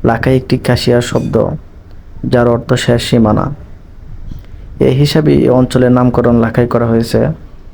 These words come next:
উনিশশো একাত্তর সালে মুক্তিযুদ্ধের সময় এই লাখাই একটি জঘন্যতম ঘটনা ঘটে, যা আসলে খুবই হৃদয় বিদারক।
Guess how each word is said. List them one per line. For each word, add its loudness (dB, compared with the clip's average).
উনিশশো 0
একাত্তর 0
সালে 2
মুক্তিযুদ্ধের 2
সময় 2
এই 2
লাখাই 2
একটি 0
জঘন্যতম 2
ঘটনা 2
ঘটে, 0
যা 2
আসলে -2
খুবই 2
হৃদয় 2
বিদারক। 0